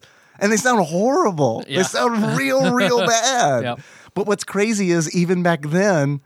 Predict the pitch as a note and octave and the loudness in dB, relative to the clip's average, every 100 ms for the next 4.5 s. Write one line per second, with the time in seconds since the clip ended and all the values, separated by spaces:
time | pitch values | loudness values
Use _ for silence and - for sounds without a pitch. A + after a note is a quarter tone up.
0 | _ - E3+ G3+ F#3 E3 D#3 C#3+ D#3+ D3 | _ -4 -2 0 0 0 -2 0 0 2
1 | C#3 C#3 F3 F3+ D3 D3+ D#3+ _ _ _ | 0 0 0 2 2 -2 -6 _ _ _
2 | _ D#3 D#3+ D#3+ E3 E3 G#3 A#3+ G#3 D#3+ | _ 0 2 2 2 2 0 0 -2 0
3 | E3 D#3+ D3 F#3 E3+ D3+ E3 D#3+ E3 D#3+ | 2 0 0 0 2 2 2 2 0 0
4 | D3+ D3 C#3 C3+ B2+ | 0 2 0 -2 -4